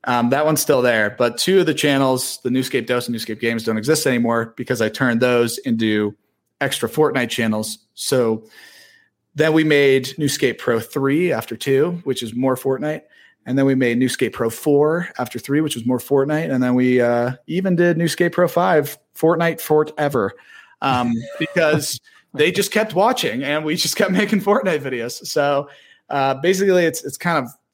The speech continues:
tricky, but one and three are machinimas, where we make stories with the characters. And then two and four are, like, role play mini games where we put the characters in these hide and seeks or whatever type scenarios.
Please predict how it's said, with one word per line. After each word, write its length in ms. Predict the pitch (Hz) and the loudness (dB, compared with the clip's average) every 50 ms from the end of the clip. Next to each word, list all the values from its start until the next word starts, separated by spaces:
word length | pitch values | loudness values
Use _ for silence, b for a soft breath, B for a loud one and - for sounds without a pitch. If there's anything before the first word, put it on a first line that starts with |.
| _ | _
tricky, 360 | - - 147 139 139 135 117 | -2 -2 -2 0 0 -2 -4
but 280 | 113 123 120 117 117 - | -2 -2 -2 -4 -4 -6
one 180 | 131 143 160 175 | -4 -2 0 0
and 160 | 175 170 151 - | 0 -2 -2 -4
three 400 | - 156 160 160 165 170 170 156 | -4 -2 0 2 4 4 4 4
are 120 | 135 131 | 4 2
machinimas, 720 | 135 127 - - 156 151 156 165 170 175 - - - - _ | 2 0 -2 -2 -2 -2 -2 -4 -4 -4 -6 -8 -10 -10 _
where 180 | 139 131 127 | -2 0 2
we 120 | 127 123 127 | 2 2 0
make 280 | 123 123 131 127 123 | 0 0 -2 -4 -4
stories 440 | - - - 127 127 127 131 127 123 | -6 -6 -4 0 0 2 0 0 -2
with 100 | 131 123 | -6 -10
the 60 | - | -12
characters. 600 | - - 131 127 123 123 - 123 120 120 120 117 | -6 -2 0 0 0 0 -2 -2 -2 -2 -2 -4
And 80 | 123 123 | -4 -2
then 120 | 120 117 | -2 -2
two 200 | 113 - 151 143 | -2 0 0 2
and 120 | 139 131 123 | 0 0 -2
four 280 | - 131 127 131 131 | -2 0 0 2 4
are, 280 | 123 117 113 113 113 b b b b b b - | 4 4 2 0 -2 b b b b b b -4
like, 120 | 127 113 113 | -4 -4 -2
role 260 | 117 127 127 127 127 | 0 2 2 2 2
play 240 | 131 - 143 127 120 | 2 0 0 2 2
mini 260 | 117 117 117 123 117 | 2 2 0 0 0
games 500 | 113 117 117 117 113 113 110 113 - - _ | 0 -2 0 2 2 2 0 0 -4 -6 _
where 100 | 113 110 | -2 -2
we 80 | 110 | -2
put 220 | 107 - 131 127 - | -2 -2 -4 -4 -4
the 80 | 117 | -6
characters 580 | - - 123 117 117 110 - 117 110 110 107 110 | -4 -2 0 0 0 0 0 -2 -4 -2 -2 0
in 80 | 110 107 | 0 0
these 360 | 107 104 101 - - - - _ _ | 0 -2 -4 -6 -8 -10 -12 _ _
hide 220 | _ - 110 107 107 | _ -4 -4 -2 -2
and 120 | 104 98 | -4 -6
seeks 480 | - - 107 104 104 98 - - - 98 | -4 -4 -4 -4 -4 -6 -8 -8 -6 -6
or 100 | 98 98 | -4 -2
whatever 480 | 104 110 107 101 95 101 101 104 101 - _ _ | 0 0 0 0 -2 -2 -4 -4 -6 -10 _ _
type 200 | - - 104 - | -6 -4 -4 -4
scenarios. 600 | - - 117 127 127 131 127 127 127 127 127 - | -2 0 2 2 4 4 4 2 2 0 -2 -8